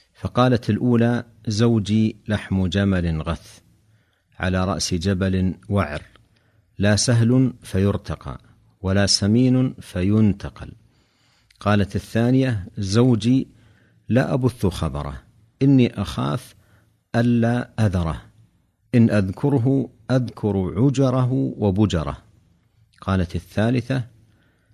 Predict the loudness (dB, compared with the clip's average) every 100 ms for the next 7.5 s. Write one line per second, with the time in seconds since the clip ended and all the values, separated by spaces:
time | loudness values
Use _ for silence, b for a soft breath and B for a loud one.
0 | _ -2 2 2 4 2 0 -2 0 2
1 | 2 2 -4 -14 -20 _ _ _ _ _
2 | _ _ 0 2 4 2 2 -2 -6 -10
3 | -8 -2 0 0 -2 -8 -14 -20 _ _
4 | _ _ _ -2 2 2 2 -2 -4 -6
5 | -10 -6 -6 -2 -4 -4 -10 -18 -20 _
6 | _ _ _ _ _ -4 0 0 -2 -2
7 | -2 -2 -4 -6 -8